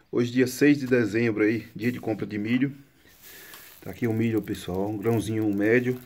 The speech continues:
tá? Nem pequeno demais, nem grande. Da nossa região aqui, da região da Chapada Diamantina, regi-, micro-região de Irecê. Eu sou da cidade de Barra do Mendes, tá?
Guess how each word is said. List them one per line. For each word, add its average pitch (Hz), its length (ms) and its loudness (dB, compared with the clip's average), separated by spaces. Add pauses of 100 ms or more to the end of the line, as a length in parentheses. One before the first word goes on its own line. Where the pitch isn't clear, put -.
(120)
tá? 113 220 -2 (800)
Nem 110 160 -10
pequeno 107 320 -2
demais, 95 340 -2
nem 107 160 -2
grande. 107 420 -2
Da 113 120 2
nossa 131 260 0
região 101 460 0
aqui, 107 260 -2
da 117 80 0
região 104 400 -2 (680)
da 98 100 -8
Chapada 110 340 -2
Diamantina, 107 540 -2
regi-, 113 320 -2
micro-região 123 540 6
de 104 100 0
Irecê. 107 500 2 (1300)
Eu 113 100 -4
sou 127 140 0
da 127 80 2
cidade 120 300 2
de 117 80 -4
Barra 123 240 2
do 110 140 -2
Mendes, 95 280 -2
tá? 143 240 2